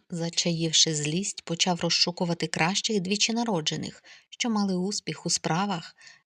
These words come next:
і обійшов багато хат брахманів. Бажаючи народження сина, він з душею, змученою горем, постійно міркував:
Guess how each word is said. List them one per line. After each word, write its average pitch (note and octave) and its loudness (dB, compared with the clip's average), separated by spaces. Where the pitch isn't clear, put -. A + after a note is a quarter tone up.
і A3+ -4
обійшов F#3 -4
багато E3+ -4
хат E3+ -4
брахманів. E3 -6
Бажаючи E3+ -4
народження E3 -2
сина, F#3 0
він E3 2
з D#3 -4
душею, E3+ 2
змученою E3 0
горем, E3+ -2
постійно F#3+ 0
міркував: E3+ -2